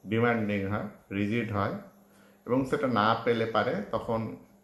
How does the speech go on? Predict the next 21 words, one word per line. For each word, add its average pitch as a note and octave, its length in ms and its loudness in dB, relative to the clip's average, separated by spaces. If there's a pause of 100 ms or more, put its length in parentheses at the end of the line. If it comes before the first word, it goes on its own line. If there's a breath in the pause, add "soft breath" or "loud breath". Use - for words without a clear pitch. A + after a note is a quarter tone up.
(220)
নানান C3 360 2
রকম A2 200 -2
আচরণ G2 380 -2
করে, G#2 200 -4
মানে A2 480 -2
জিনিসপত্র A2 600 -4
ছোঁড়াছুড়ি, G#2+ 760 -2
ভাঙচুর, G#2+ 920 -2
কান্নাকাটি G2+ 1000 -2 (400 loud breath)
এক G#2+ 180 0
ঘন্টা A#2 340 4
দু G#2 160 0
ঘন্টা A2 360 -2
চলতেই A#2 460 -2
থাকে। A2+ 380 -4
যতক্ষণ D3 580 -2
না E3+ 120 -4
জিনিসটি A#2+ 420 -4
দিয়ে G2 260 -4
দেওয়া G2+ 200 -2
হয় A#2 220 -2